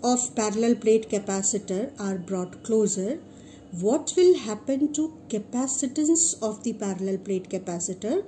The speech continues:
and what will happen to potential difference of the capacitor? तो देखो, कैपेसिटर का जो दोनों, capacitance के जो दोनों फॉर्मूले हैं वो लिख लो सामने, ठीक। अब उन्होंने कहा कि अगर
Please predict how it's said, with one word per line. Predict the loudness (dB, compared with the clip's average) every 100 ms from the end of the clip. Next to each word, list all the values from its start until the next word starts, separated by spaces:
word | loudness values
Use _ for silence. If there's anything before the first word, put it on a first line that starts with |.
| -8 -18 -14 2
and | 4 4
what | 4 0
will | 4 4
happen | 4 0 2 4
to | 4
potential | 2 0 2 2 2 0 0
difference | 2 0 2 8 8 8 0
of | -2 -4
the | -6
capacitor? | -6 -8 -2 -2 -2 -14 -14 -18 -20 -20 -20 -20 -20 -18 0
तो | 4
देखो, | 6 6
कैपेसिटर | 6 6 2 0 2 2 4 2 2
का | 0
जो | 0 0 0 6
दोनों, | 6 6 0
capacitance | -2 0 -2 0 0 4 6 4
के | 2
जो | 0 0
दोनों | 2 2 2
फॉर्मूले | 2 -2 0 0 0 0
हैं | 0
वो | 0
लिख | 0 -2 -2
लो | -6
सामने, | -4 -2 -2 -2 -6 -16 -20 -18 -2
ठीक। | -2 -2 -20 -20 -14 0
अब | 8
उन्होंने | 10 12 12
कहा | 10 2 0 -2
कि | 0 -2 0
अगर | 4 4